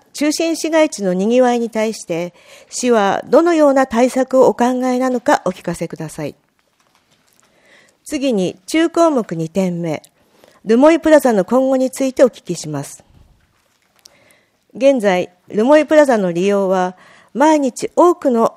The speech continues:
乗降客がバス停を利用し、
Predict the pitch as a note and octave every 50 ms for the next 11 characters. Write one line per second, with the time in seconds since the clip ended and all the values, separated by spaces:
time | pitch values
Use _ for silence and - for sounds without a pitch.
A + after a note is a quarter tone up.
0 | - - D#3 F#3 G#3 A#3 A#3+ A#3 - C4+ C4 B3+ - A3+ G3+ _ _ _ - G#3+
1 | G#3 - F3+ E3+ G3 A3+ B2+ - G3+ G3 F#3+ - - F#3+ F#3 F#3+ F#3+ F#3 E3+ F3+
2 | F#3 F#3+ F#3+ F#3 F3+ - - - E3+ E3 -